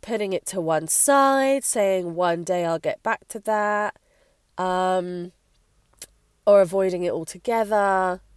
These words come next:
or seeing that there's been a new episode released and going, like, "Oh, cool, yeah, great," and just letting it pile up, like, letting all these episodes pile up, pile up. I've probably missed about fifty episodes by now. And I've just been letting them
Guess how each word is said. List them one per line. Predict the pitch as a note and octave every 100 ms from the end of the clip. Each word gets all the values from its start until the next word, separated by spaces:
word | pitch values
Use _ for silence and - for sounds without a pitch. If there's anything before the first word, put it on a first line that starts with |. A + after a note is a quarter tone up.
| -
or | G3+
seeing | - A#3+ A3 G#3
that | -
there's | G3 F3+
been | F#3+
a | F#3
new | F3+ G3
episode | G3+ - F#3+
released | F#3 F#3+ -
and | F3+
going, | F#3 F3+
like, | F3+
"Oh, | F#3+ G3
cool, | - G#3+ F3+
yeah, | F3+ E3
great," | D#3+ G3 E3 D#3
and | E3+
just | F3 F3+
letting | E3+ E3 F#3+
it | -
pile | - E3+ D#3
up, | C3 - - -
like, | D#3+ G2+
letting | D#3+ E3
all | F3 F3+
these | F#3
episodes | F#3 - E3 D#3+
pile | - D#3 D3
up, | -
pile | - D3
up. | - - - -
I've | B3+
probably | E4 C#4 B3
missed | C#4+
about | C4+ G3 -
fifty | E3+ - D3+
episodes | D3 - - - - -
by | - C3+
now. | - A#1+ - - _ - _ _ _ _ _ _ _ _ _ _ -
And | - C4
I've |
just | C#4 E4+ -
been | D4+
letting | C#4 - B3+
them | B3 A#3+ A#3+ B3 B3+